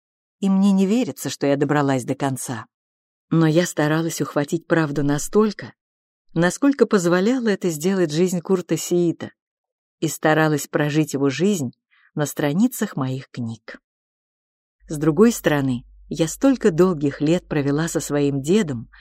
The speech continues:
что он для меня всегда останется более живым, нежели в памяти людей, живших с ним в одно время и ставших свидетелями его смерти. Его фотографии рассказывают о его жизни. И вот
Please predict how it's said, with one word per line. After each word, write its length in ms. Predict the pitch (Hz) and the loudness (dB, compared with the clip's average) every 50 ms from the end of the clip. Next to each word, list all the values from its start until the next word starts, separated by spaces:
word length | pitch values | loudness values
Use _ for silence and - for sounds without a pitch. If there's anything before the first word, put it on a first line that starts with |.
| - - - - - - | -20 -20 -20 -20 -16 -14
что 260 | - - - 220 240 | -14 -4 2 4 4
он 140 | 262 254 208 | 6 6 4
для 140 | 208 214 | 4 4
меня 280 | 214 220 214 220 226 214 | 4 4 4 4 4 2
всегда 440 | - - - 180 165 165 214 254 269 | 0 -2 -4 -2 0 0 0 0 0
останется 560 | 240 - - 214 208 202 208 202 - - 190 | 0 -2 -2 0 0 2 2 0 0 -2 -2
более 360 | 160 160 190 202 185 170 165 151 | 0 2 2 2 2 2 2 0
живым, 520 | 135 143 156 151 156 202 240 240 202 - - - - - - - - - - - | 0 0 0 2 4 4 4 2 2 -2 -6 -14 -20 -20 -20 -20 -20 -12 -4 0
нежели 460 | 175 190 233 285 269 240 240 233 240 | 4 6 6 6 6 4 4 4 2
в 100 | 226 - | 2 2
памяти 440 | - 208 208 208 196 190 175 - 175 | 4 4 4 4 4 2 0 2 2
людей, 460 | 156 156 151 147 139 160 208 226 214 | 2 4 4 2 2 2 2 2 2
живших 440 | 170 156 185 185 - - - 160 - | 2 2 0 0 0 -2 -6 -6 -6
с 100 | - - | -4 -4
ним 160 | 170 165 160 | -2 -2 0
в 60 | 147 | 0
одно 260 | 156 143 147 147 147 135 | -2 -2 -2 -2 -2 -2
время 420 | 135 147 180 196 196 165 123 - _ _ _ _ _ _ _ | 0 0 2 2 0 -2 -4 -8 _ _ _ _ _ _ _
и 60 | - | -4
ставших 480 | 156 - - - 269 262 - - 214 - | -4 -2 0 0 0 0 0 -2 -4 -4
свидетелями 800 | - - 160 160 151 135 - 202 226 - - 175 170 165 160 156 | -4 -4 -2 -2 0 0 2 0 0 0 0 0 0 0 0 -2
его 220 | 147 139 131 143 | -2 -4 -4 -6
смерти. 600 | 131 - - - 139 123 117 104 - - - - - _ _ _ _ _ _ _ _ _ _ _ _ _ _ _ _ _ _ _ _ _ _ _ _ _ _ _ _ | -8 -10 -10 -10 -8 -8 -10 -10 -12 -14 -16 -18 -18 _ _ _ _ _ _ _ _ _ _ _ _ _ _ _ _ _ _ _ _ _ _ _ _ _ _ _ _
Его 300 | - 151 143 156 185 247 | -10 -6 -4 -2 0 0
фотографии 640 | 247 - 254 - 233 214 180 208 247 269 254 - 220 | 0 0 0 0 0 0 2 2 2 2 2 2 2
рассказывают 760 | 214 208 208 - - - 202 208 185 185 180 190 190 180 190 | 2 2 2 -2 -2 -2 0 0 2 4 4 4 4 4 2
о 40 | 185 | 0
его 200 | 190 185 185 190 | 0 0 0 0
жизни. 500 | 180 180 202 220 214 190 147 110 - - - - _ _ _ _ _ _ _ _ _ _ _ _ _ _ _ _ _ _ _ | 0 0 0 0 0 -2 -4 -6 -8 -12 -18 -20 _ _ _ _ _ _ _ _ _ _ _ _ _ _ _ _ _ _ _
И 120 | - 160 160 | -4 -2 0
вот 360 | 185 233 233 - - - | 2 0 0 0 -4 -18